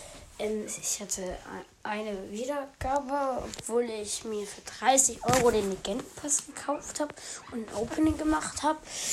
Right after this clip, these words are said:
Hm, ja gut, ne? <laughs>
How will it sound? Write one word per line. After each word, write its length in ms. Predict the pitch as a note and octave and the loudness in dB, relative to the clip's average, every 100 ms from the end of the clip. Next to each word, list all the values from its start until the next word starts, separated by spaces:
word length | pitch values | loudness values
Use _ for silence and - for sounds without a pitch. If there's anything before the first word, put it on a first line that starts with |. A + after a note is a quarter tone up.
| - - - - - - - - - | 4 4 4 -2 -8 -4 -2 -4 -2
Hm, 520 | G3+ G#3+ G3 F3+ E3 D#3+ - - - | 0 2 0 -2 -4 -10 -14 -16 -10
ja 100 | G3 | -6
gut, 320 | F3+ A3 A#3+ - | 2 4 4 6
ne? 260 | F#3+ C4 B3 - _ | 8 10 8 -2 _
<laughs> 60 | - | 6